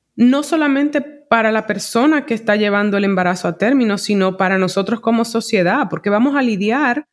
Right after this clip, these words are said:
con niños con traumas, familias con trauma. Una persona que le, se le obligue a tener un hijo, por ejemplo, de su violador,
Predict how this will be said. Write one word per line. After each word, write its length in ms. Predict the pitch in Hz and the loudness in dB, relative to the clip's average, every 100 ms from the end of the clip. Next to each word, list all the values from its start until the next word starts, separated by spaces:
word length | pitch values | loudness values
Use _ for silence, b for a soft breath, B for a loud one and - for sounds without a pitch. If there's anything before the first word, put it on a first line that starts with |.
| _ | _
con 320 | 247 233 226 | 0 2 2
niños 260 | 233 277 302 | 2 2 0
con 300 | 285 240 226 | 0 0 0
traumas, 520 | 208 294 302 185 185 | 0 2 2 0 -2
familias 460 | 214 196 220 277 | 0 0 2 0
con 260 | 285 262 233 | 0 -2 0
trauma. 420 | 208 247 302 220 | 0 2 2 2
Una 200 | 190 262 | 0 0
persona 560 | 277 262 - 226 185 175 | -2 -4 -2 0 2 0
que 160 | 185 | 0
le, 80 | 180 | -2
se 160 | 175 196 | -2 0
le 80 | 185 | 0
obligue 800 | 180 214 247 240 160 151 - _ _ - | 0 2 2 2 0 -2 -8 _ _ -2
a 160 | 208 | -2
tener 260 | 208 196 220 | 0 0 2
un 140 | 240 | 2
hijo, 340 | 233 220 185 151 | 2 0 0 0
por 140 | 170 | 0
ejemplo, 500 | 170 196 247 233 165 | 0 2 2 2 0
de 80 | 156 | 0
su 160 | 156 160 | -2 0
violador, 720 | 160 151 170 208 - 269 | 0 0 2 0 -2 -6